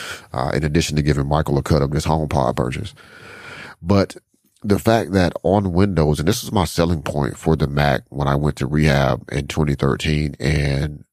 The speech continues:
you know, basically sold the, the purchasing of a Mac to them for me, was I have more flexibility. I have Mac O S. I can run Windows. I can run Linux on here if I needed to,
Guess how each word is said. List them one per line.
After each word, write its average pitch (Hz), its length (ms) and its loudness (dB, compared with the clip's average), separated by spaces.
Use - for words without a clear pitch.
you 78 60 0
know, 67 340 -2
basically 73 340 0
sold 80 440 0
the, 69 180 -2
the 73 120 -2
purchasing 78 480 0
of 67 140 -2
a 69 60 -6
Mac 78 300 0
to 73 100 -8
them 65 420 -6
for 71 160 -4
me, 73 320 -6
was 73 320 2
I - 80 2
have 131 180 4
more 101 180 2
flexibility. 69 600 -4
I 67 80 -2
have 92 180 2
Mac 107 220 0
O 87 160 2
S. 67 240 -4
I 65 60 -2
can 76 160 -4
run 73 220 0
Windows. 90 500 0
I 131 140 2
can 76 140 0
run 85 120 2
Linux 107 420 2
on 64 180 -2
here - 220 -4
if - 160 -4
I 67 120 0
needed 80 380 -2
to, - 200 -12